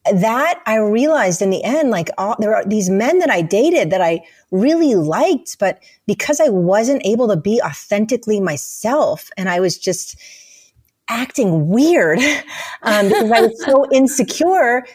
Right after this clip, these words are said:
Speaker 1: they
Speaker 2: Yeah.
Speaker 1: never picked me. And so it, that's, I think that that's where it gets in people's way, is they hand over their power, they stop acting authentically,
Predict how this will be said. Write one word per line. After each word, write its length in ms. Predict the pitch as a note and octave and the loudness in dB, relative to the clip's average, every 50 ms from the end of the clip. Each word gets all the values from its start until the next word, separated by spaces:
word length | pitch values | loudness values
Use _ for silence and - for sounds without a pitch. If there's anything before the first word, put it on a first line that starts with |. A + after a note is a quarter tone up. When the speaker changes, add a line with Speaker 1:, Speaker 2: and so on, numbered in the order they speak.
| - _ _ | -20 _ _
Speaker 1:
they 140 | - A#3 C#4+ | 2 4 4
Speaker 2:
Yeah. 60 | D#4+ | 4
Speaker 1:
never 280 | E4 E4+ E4+ D#4+ F4+ F4 | 4 4 2 2 0 -2
picked 380 | F4 - - G4 A#4 A4+ - - | -2 0 0 0 0 0 -2 -2
me. 400 | F4 D#4 G3 C#3+ A#2 G2 F#2+ - - | 0 0 -2 -2 -4 -6 -8 -6 -2
And 180 | - A#3+ B3+ A3+ | 0 0 2 2
so 160 | - D4 C#4 | 4 2 4
it, 180 | C4 C#4 A#3 - | 4 2 0 0
that's, 320 | A3 A3+ C#4+ D#4 F#4 F#4+ - | 0 0 2 2 0 -2 -2
I 120 | - B3 | -2 -2
think 220 | A#3+ - - F#4 F#4 | -2 -2 -4 0 0
that 200 | D#4+ A3+ - - | -2 -2 -2 -2
that's 320 | - G#3+ A3+ C4 C4 - | -2 0 0 -2 -2 -4
where 240 | - A#3 A3+ A3 G#3+ | -2 0 2 2 0
it 80 | G#3 F#3 | 0 0
gets 220 | F3+ G3+ G3 - | -2 -4 -2 -2
in 100 | G#3+ F#3+ | -4 -4
people's 380 | F#3 - G3+ - F#3+ F#3 E3+ - | -4 -6 -6 -4 -4 -4 -2 0
way, 240 | G3 A#3+ C#4 C4+ G3+ | 0 2 2 2 0
is 120 | E3 D#3 | 0 0
they 140 | - F3+ F3 | 0 -2 -2
hand 300 | D3 E3 G#3 A3+ A#3 B3+ | -2 -2 -2 0 2 2
over 180 | C#4 C4+ D#4+ | 0 0 0
their 120 | D#4+ E4+ D#4+ | -2 -2 -4
power, 540 | - - F#3 D#3 D3 C#3+ C#3 C#3 D3 G3 - - - - - _ - | -4 -6 -4 -2 0 0 0 0 -2 -2 -6 -14 -20 -20 -20 _ -4
they 100 | F3 E3 | -4 -4
stop 500 | - - - - - G#3+ G#3+ A#3 - - | -4 -6 -4 -2 0 0 -2 -2 -4 -4
acting 380 | - F#3+ F3+ - - G#3 G3 G3+ | -4 -4 -4 -2 -4 -4 -2 -2
authentically, 800 | G#3 G#3 - - D#3+ D3 - E3 - - - D3+ C#3 C#3 F3 G3 | -4 -4 -4 -6 -6 -4 -6 -8 -8 -6 -6 -4 -4 -4 -4 -6